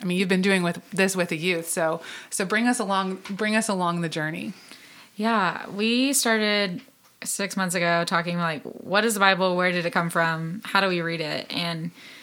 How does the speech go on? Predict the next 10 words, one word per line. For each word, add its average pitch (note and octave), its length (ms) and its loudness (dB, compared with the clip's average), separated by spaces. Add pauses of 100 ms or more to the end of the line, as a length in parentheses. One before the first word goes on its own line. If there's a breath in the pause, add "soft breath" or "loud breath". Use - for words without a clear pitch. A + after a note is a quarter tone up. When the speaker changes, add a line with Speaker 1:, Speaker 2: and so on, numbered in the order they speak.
(160 loud breath)
Speaker 2:
you G3+ 80 -6
know, G3+ 80 2
I G3+ 80 4
think A3+ 560 0 (160)
when G3+ 160 -2
I F3+ 240 4
realized E3+ 720 4
and F3+ 100 -4
was F3+ 200 0
told, E3+ 480 -2